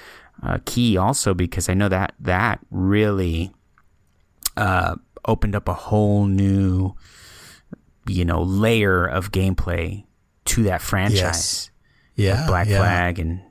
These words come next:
Speaker 1: you know, everything that they've done since then. Seems like they've always thrown in some kind of naval something or other in there. So,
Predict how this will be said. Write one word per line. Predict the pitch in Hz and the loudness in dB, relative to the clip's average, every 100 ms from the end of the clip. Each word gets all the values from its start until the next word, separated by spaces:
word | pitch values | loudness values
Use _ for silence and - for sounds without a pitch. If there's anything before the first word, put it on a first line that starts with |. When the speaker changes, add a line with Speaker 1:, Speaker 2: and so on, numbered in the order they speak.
| _ | _
Speaker 1:
you | - | -8
know, | 85 | -4
everything | 82 90 95 | -2 -2 0
that | 85 - | 0 -2
they've | 90 | -2
done | 95 87 | -2 -2
since | - 127 123 | 0 2 0
then. | - 90 95 - - - - | -2 -4 -6 -10 -18 -18 -10
Seems | - 90 98 | -4 -4 -2
like | 90 | -4
they've | - 87 | -4 -2
always | 92 90 - | 0 0 -2
thrown | 104 95 95 | 0 0 2
in | 90 90 85 | 2 0 0
some | - 107 113 | 0 2 0
kind | - 95 87 | 0 -2 0
of | |
naval | 87 90 87 87 85 - - - - - - - - - _ - | 2 0 0 0 0 -4 -12 -20 -20 -20 -20 -20 -20 -20 _ -4
something | - 117 110 104 90 | 0 2 2 2 2
or | 87 | 2
other | 85 | 0
in | 85 90 | 0 2
there. | 85 82 | 2 0
So, | 90 - 82 85 | -2 0 0 0